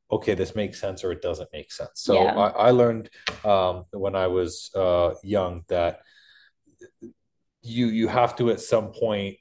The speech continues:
Speaker 1: make sure that it, it makes sense in that area, right?
Speaker 2: Mm-hmm.
Speaker 1: Um, y-, you know, it's interesting because when you talk about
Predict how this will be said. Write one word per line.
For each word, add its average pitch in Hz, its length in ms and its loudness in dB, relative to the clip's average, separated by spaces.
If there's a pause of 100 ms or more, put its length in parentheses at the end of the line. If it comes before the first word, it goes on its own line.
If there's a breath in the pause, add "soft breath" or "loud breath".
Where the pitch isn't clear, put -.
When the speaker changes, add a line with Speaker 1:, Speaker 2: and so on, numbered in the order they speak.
(120)
Speaker 1:
make 104 260 -4
sure 107 300 -2
that 92 200 2
it, 92 160 -4
it 98 200 -8
makes 95 600 -6
sense 101 420 -2
in 92 140 -6
that 85 200 0
area, 78 300 -2 (220)
right? 90 240 2
Speaker 2:
Mm-hmm. 202 540 -8
Speaker 1:
Um, 104 400 4 (440)
y-, - 140 -18 (120)
you 123 120 0
know, 117 140 4
it's 110 120 -2
interesting 127 420 -4
because 101 280 -6
when 104 120 -6
you 98 80 -6
talk 123 340 4
about 98 440 2